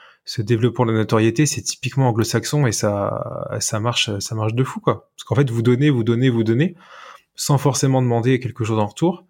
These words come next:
Et puis, euh, tu vois que c'est, c'est bénéfique, quoi. Parce que vous avez une bonne notoriété, euh, les gens vous lisent, s'intéressent, et du coup, vous souscrire à l'abonnement. Enfin, c'est,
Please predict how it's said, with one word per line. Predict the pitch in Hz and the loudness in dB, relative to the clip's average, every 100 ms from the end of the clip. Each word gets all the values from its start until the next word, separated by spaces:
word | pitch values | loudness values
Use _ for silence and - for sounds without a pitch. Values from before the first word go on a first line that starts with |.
| _ _ _ - | _ _ _ -2
Et | 120 113 | -2 0
puis, | - 123 | 0 2
euh, | 113 104 101 98 98 | 4 2 2 -2 -4
tu | - | -4
vois | 120 | -2
que | 139 | -2
c'est, | - 104 104 104 104 | 0 0 2 0 0
c'est | 101 110 | 0 0
bénéfique, | 117 151 247 - | 0 0 -2 -4
quoi. | 101 - - | -6 -6 -16
Parce | - | -4
que | |
vous | 110 | 0
avez | 107 | 0
une | 107 | 2
bonne | 113 | 2
notoriété, | 113 104 107 104 - 160 170 | 2 2 0 0 2 4 4
euh, | 160 110 104 104 104 113 - 120 | 4 2 0 0 -2 -2 -4 -4
les | 107 | -4
gens | 107 107 | -2 -2
vous | 101 107 | -2 -2
lisent, | 123 147 147 | 0 0 0
s'intéressent, | - 101 107 107 139 151 - | -4 0 2 4 4 2 0
et | 110 | 0
du | 101 101 | 0 -2
coup, | 117 113 117 120 | -4 -6 -8 -10
vous | 120 | -10
souscrire | - 117 - 123 | -10 -10 -2 0
à | 107 | 2
l'abonnement. | 104 107 120 | 0 0 0
Enfin, | 151 110 | 0 0
c'est, | - 107 104 | 0 -4 -6